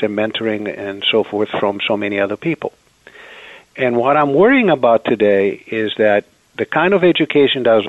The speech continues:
I was able to get, because I was allowed to get to school, actually I went to a, a good high school, a good prep school,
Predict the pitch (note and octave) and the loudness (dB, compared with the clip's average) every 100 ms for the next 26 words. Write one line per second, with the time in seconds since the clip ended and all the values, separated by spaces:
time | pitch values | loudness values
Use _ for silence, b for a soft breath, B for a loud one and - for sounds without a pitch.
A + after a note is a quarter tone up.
0 | - B2 G#2 G#2+ A2+ A2 G#2+ G2 G2+ G2 | -4 -2 -2 0 0 0 0 -2 -4 -2
1 | G2 - A2+ - G2+ A2 G#2+ G#2+ G#2+ B2 | -2 -2 -4 0 2 4 4 4 4 4
2 | E3+ E3 - A2+ G2+ G2+ - G2 - - | 4 2 2 -2 2 0 0 -8 -6 -4
3 | F2+ A2+ - _ - G2 - - G2+ G2 | -4 -4 -8 _ -10 -10 -8 -4 -2 -2
4 | G2+ - G2 F2+ - G2+ - A2+ - - | -4 -4 -4 -4 -8 -6 -2 -2 -4 -12
5 | - A#2+ A#2+ - G2 G#2 G#2+ - E3+ - | -4 -2 0 0 0 0 -2 0 0 0
6 | - F2 | -4 -6